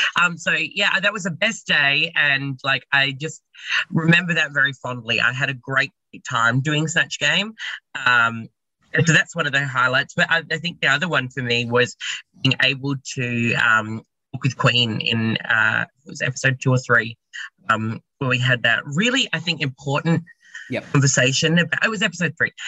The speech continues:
Speaker 1: really important conversation, um, about, you know, drag and race and racism and stuff. And that's really, really,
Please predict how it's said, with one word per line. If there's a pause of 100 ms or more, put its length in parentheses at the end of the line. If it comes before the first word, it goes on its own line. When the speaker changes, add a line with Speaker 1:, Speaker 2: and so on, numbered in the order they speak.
(180)
Speaker 1:
really
important
conversation,
um, (100)
about, (140)
you
know, (600)
drag
and
race
and
racism
and
stuff.
And
that's
really,
really,